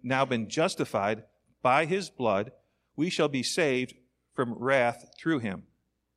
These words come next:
For if when we were enemies, we were reconciled to God through the death of his Son, much more, having been reconciled, we shall be saved by his life. And not only that, but we also rejoice in God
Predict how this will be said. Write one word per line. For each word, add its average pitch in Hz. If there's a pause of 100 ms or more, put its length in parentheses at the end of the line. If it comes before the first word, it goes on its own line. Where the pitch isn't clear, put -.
(840)
For 151
if 131
when 160
we 175
were 196
enemies, 131 (300)
we 127
were 123
reconciled 135
to 113
God 110 (180)
through 127
the 113
death 135
of 123
his 120
Son, 120 (1040)
much 180
more, 117
having 123
been 113
reconciled, 113
we 135
shall 135
be 113
saved 123
by 110
his 107
life. 117 (1160)
And 131
not 170
only 151
that, 127 (160)
but 135
we 143
also 156
rejoice 120
in 120
God 117